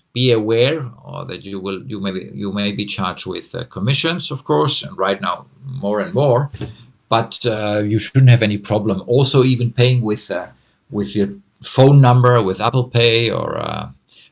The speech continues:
or other paying cards with your phone, it's usually possible. Even in the supermarket, you can already pay with the Apple phone. So, uh, it shouldn't be any problem. Okay. There are, of course, also offices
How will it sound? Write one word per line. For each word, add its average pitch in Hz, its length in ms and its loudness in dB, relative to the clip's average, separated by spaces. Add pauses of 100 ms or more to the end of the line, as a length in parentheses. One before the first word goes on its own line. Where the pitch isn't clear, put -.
(120)
or 87 180 -12
other 107 400 2 (160)
paying 110 300 0
cards 98 320 -6
with 98 120 -12
your 95 100 -8
phone, 113 480 -4 (320)
it's - 340 -14
usually 104 380 -4
possible. 98 440 -4
Even 101 220 -2
in 95 60 -2
the - 60 -6
supermarket, 80 680 -2
you 76 60 -10
can 76 160 -12
already 73 240 -8
pay 71 260 -10
with 71 180 -18
the - 100 -12
Apple - 200 -14
phone. - 340 -16
So, 50 300 -6
uh, - 260 -6
it 82 140 -8
shouldn't 104 260 -2
be 95 140 2
any 82 160 -6
problem. - 380 -10 (1080)
Okay. 98 420 -2 (160)
There 107 200 6
are, 101 60 6
of - 140 -2
course, 107 320 6
also 95 460 0 (180)
offices - 560 -2